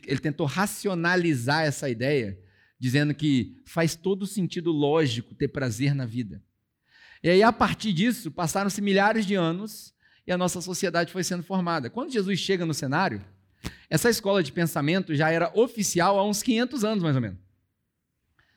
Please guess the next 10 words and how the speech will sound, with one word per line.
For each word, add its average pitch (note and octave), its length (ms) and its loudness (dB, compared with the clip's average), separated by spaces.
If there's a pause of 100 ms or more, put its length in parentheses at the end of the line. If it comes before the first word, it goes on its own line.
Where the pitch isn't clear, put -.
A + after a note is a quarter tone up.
(380)
Então, A#3 180 4
Jesus A3+ 360 6
teve B3+ 180 -2
que - 80 -4
lutar A3+ 380 4
contra F#3+ 340 -2
uma, C3 520 2
contra E3+ 220 -4
uma E3+ 120 2
mentalidade. C#3+ 880 0